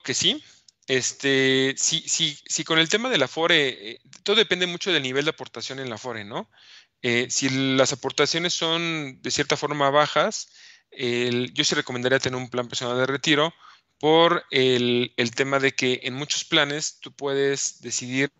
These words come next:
los quieres administrar o no. Entonces,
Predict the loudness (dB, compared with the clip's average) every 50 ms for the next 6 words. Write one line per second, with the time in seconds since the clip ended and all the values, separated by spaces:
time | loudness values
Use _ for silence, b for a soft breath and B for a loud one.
0 | _ _ _ _ _ _ _ _ _ _ _ _ _ _ _ _ _ _ _ _
1 | _ _ _ _ _ _ _ _ _ _ _ _ _ _ _ _ _ _ _ _
2 | _ _ _ _ _ _ _ _ _ -14 -12 -10 -10 -4 -4 -4 -2 -2 -6 -8
3 | -6 -6 -6 -6 -6 -6 -6 -8 -8 B B B B B B -12 -12 -12 -12